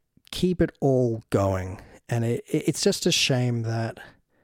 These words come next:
in some ways, if the siege never came, you could probably keep doing Heresy forever. It's just so huge. The galaxy is so huge.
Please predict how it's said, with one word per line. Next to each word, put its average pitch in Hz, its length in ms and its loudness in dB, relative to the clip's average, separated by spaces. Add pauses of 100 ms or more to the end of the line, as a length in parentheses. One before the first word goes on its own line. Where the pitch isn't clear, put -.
(460)
in 143 140 2
some 190 280 2
ways, 110 480 0
if - 160 -2
the 123 120 -2
siege 165 500 0
never 131 380 2
came, 98 520 -6 (920)
you 117 220 0
could - 240 -6
probably 165 640 2
keep - 440 -4
doing 113 380 0
Heresy 104 720 -6 (100)
forever. 95 560 -6 (1600)
It's - 180 -4
just - 180 2
so 170 140 4
huge. - 440 -2 (320)
The - 60 -20
galaxy 143 380 2
is 147 60 0
so 151 140 0
huge. - 400 -2